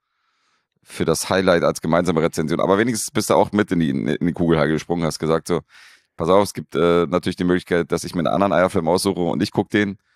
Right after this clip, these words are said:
und rezensiere den.“ Da hab ich gesagt, „Na ja, komm, dann machen wir das, machen wir geteiltes Leid ist halbes Leid und, äh, wir machen den einfach als gemeinsamen Film.“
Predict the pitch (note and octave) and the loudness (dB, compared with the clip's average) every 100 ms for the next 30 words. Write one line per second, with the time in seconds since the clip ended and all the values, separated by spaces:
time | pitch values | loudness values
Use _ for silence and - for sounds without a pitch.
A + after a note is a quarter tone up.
0 | _ _ _ _ _ F#2 F2 G2+ G2+ E2 | _ _ _ _ _ -2 0 0 0 2
1 | G2+ G2+ E2+ E2 D#2+ E2 E2+ E2 F#2+ D2 | 2 2 0 -2 -2 -2 -2 -2 -2 -2
2 | B1+ E2 F2 F2 E2+ - F2 F#2 F2+ - | -2 -2 2 2 2 -2 -2 0 0 0
3 | G2+ F2 F2 E2 D2 E2 D#2+ D#2 D2 D2 | 0 0 -2 -2 0 -2 -2 0 0 0
4 | D2 C#2 D2+ C#2 C#2+ B1+ D2+ C#2+ D2+ A#1+ | -4 -2 -2 0 0 -4 -4 -2 -2 -2
5 | B1 D2 - B1 A#1+ B1+ C#2 D#2 C2 C2+ | -2 -2 -4 -6 -4 -2 -4 -2 -4 -6